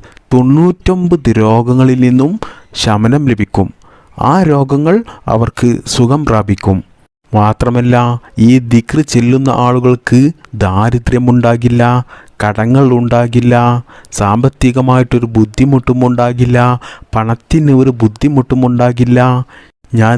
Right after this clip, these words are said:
നേരത്തെ പറഞ്ഞതുപോലെ ഇന്ന് ധാരാളം ആളുകൾക്കും മാനസികമായിട്ട് വലിയ അസ്വസ്ഥത ഉണ്ടാക്കുന്നത്, മനസ്സിനൊരു സമാധാനവും ഇല്ലാതെയാക്കുന്നത്,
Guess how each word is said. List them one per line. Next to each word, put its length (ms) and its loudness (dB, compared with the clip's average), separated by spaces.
നേരത്തെ 400 0
പറഞ്ഞതുപോലെ 720 0
ഇന്ന് 240 4
ധാരാളം 580 0
ആളുകൾക്കും 540 2
മാനസികമായിട്ട് 1080 0
വലിയ 480 0
അസ്വസ്ഥത 540 -4
ഉണ്ടാക്കുന്നത്, 680 0
മനസ്സിനൊരു 640 0
സമാധാനവും 840 2
ഇല്ലാതെയാക്കുന്നത്, 960 0